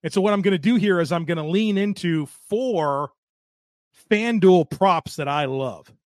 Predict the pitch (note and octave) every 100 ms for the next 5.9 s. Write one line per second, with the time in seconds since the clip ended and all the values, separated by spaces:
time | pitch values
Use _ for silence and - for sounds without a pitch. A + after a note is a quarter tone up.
0 | _ _ _ _ _ _ C#3 D3 C#3 -
1 | D3+ C3+ D3+ A#2+ - - C#3 B2+ A#2 A#2+
2 | A2+ C3 B2 A#2 D#3+ C#3+ G2+ F#2 _ _
3 | _ _ _ _ _ - A#2+ D3+ D3 D#3
4 | F#3+ - F#3+ G3 F3 E3+ - F3+ D3+ A#2+
5 | C3 C3+ - C#3 C#3+ D3+ C3+ B2+ A#2